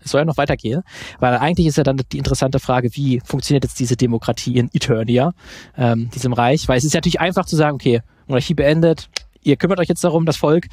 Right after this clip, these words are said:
und ich bin, ich bin mal raus, tschüss." Ähm, wie ist dann diese Demokratie dann später aufgebaut und will man sich damit wirklich beschäftigen? Ich würd, also ich würd das gerne sehen.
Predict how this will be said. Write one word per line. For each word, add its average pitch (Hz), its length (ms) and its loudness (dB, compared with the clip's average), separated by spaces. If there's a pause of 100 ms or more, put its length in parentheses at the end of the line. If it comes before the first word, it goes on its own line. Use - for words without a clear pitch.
(320)
und 139 180 -2
ich 139 100 0
bin, - 100 -2
ich - 80 -2
bin 214 80 4
mal 147 80 2
raus, 156 240 0
tschüss." - 260 -2 (380)
Ähm, 147 600 2 (300)
wie 170 280 2
ist 151 180 0
dann 147 80 2
diese 139 160 -2
Demokratie 143 400 -2
dann 143 120 0
später 135 260 -2
aufgebaut 123 500 -2
und 117 300 -10
will 131 100 -4
man 135 140 0
sich - 80 -8
damit 139 260 0
wirklich - 140 -4
beschäftigen? - 360 -6
Ich - 100 -8
würd, 202 120 -4
also 123 160 0
ich 123 60 -10
würd - 80 -10
das 151 100 -2
gerne 139 220 0
sehen. 127 260 0